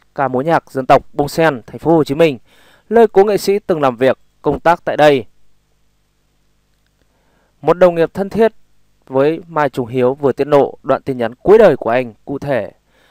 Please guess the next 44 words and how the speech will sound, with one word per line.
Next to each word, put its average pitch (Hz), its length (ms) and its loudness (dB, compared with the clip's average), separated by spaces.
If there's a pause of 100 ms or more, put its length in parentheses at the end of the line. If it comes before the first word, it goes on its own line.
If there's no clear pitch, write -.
(140)
Anh 165 180 -8
không 202 340 -2
ngại 175 160 -6
ngần 143 200 0
chia 165 140 -6
sẻ 143 200 -4
rằng: 123 320 -2 (460)
"Xin - 320 -10
lỗi 156 360 -2 (140)
em, 151 320 -2 (200)
thời 156 240 -4
gian 185 220 -6
qua 180 320 2 (200)
anh 147 240 -12
lơ 151 160 -2
là 123 200 -4
công 123 180 -8
việc, 123 220 0 (500)
để 143 200 -2
em 185 260 -6
một 135 160 -8
mình 127 280 -6
vất 175 180 -6
vả, 135 360 0 (280)
nhưng 139 300 -4 (160)
anh 127 160 -10
bị 120 120 -14
bệnh 135 200 0 (480)
này 123 360 -4
làm 131 160 -8
cơ 220 140 -6
thể 151 240 -6
suy 160 260 -8
nhược 147 200 -6 (140)
kinh 185 120 -6
khủng. 143 340 0 (180)
Chúng 175 180 -12
ta 196 260 -2 (200)
là 110 420 -10 (500)
những 135 220 -12
người 151 220 2
hiểu 113 220 -6
nhau 123 220 -6
nhất. 156 200 -2